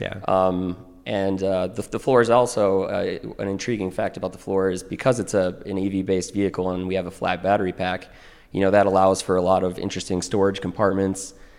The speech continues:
Speaker 2: And the flat floor is, is, um, yeah, it's really unique. It's, it's, you know, something you don't normally get in an internal combustion vehicle.
Speaker 1: Okay, so let's,
Speaker 2: Yeah.
Speaker 1: let's talk about this. So you release an electric vehicle.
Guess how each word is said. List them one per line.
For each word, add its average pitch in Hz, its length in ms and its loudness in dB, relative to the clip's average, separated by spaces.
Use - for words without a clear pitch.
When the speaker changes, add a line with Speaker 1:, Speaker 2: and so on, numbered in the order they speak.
Speaker 2:
And 92 180 -2
the 90 40 -2
flat 90 280 2
floor 101 520 2
is, 92 480 -4
is, 95 340 -4
um, 85 480 -4
yeah, 92 160 0
it's 87 140 -6
really 95 140 -2
unique. 90 340 -2
It's, - 240 -6
it's, - 500 -8
you 98 100 -6
know, 90 140 -6
something 95 340 -4
you 90 140 -4
don't 90 340 -6
normally 92 320 -4
get 90 160 -4
in 92 140 -8
an 92 240 -10
internal 95 340 -2
combustion 92 420 -6
vehicle. 95 400 -10
Speaker 1:
Okay, 107 160 4
so 90 140 -2
let's, 117 240 2
Speaker 2:
Yeah. - 140 -10
Speaker 1:
let's 117 260 -6
talk 104 160 6
about 85 220 2
this. 69 160 -4
So 92 100 -2
you 104 280 2
release 117 480 2
an 131 120 6
electric 104 360 4
vehicle. 82 680 -2